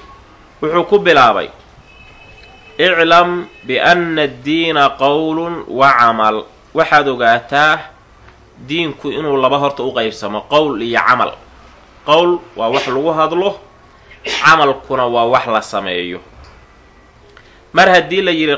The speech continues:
qowlun, laba isla soo gelaysa. Qowlul qalbi iyo waxa weeyaan wal lisaan. Labadu waa isla soo gelayaan. Qalbigu wuu hadlaa. Waxyaalaha qalbigu uu ku hadla waxaa ka mid ah tasdiiqa iyo rumaynta.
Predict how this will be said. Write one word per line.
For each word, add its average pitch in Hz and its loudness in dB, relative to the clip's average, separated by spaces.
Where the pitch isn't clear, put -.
qowlun, 156 0
laba 156 2
isla 151 -4
soo 131 -6
gelaysa. 113 -6
Qowlul 165 2
qalbi 165 -2
iyo 127 -4
waxa 127 -2
weeyaan 147 -4
wal 135 2
lisaan. 113 -4
Labadu 165 -2
waa 143 -2
isla 139 -6
soo 123 -10
gelayaan. 98 -8
Qalbigu 175 2
wuu 180 2
hadlaa. 123 2
Waxyaalaha 143 0
qalbigu 151 -6
uu 139 -6
ku 165 -10
hadla 139 0
waxaa 139 -4
ka 143 -4
mid 127 -6
ah 120 -4
tasdiiqa 127 -4
iyo 123 -2
rumaynta. 131 -2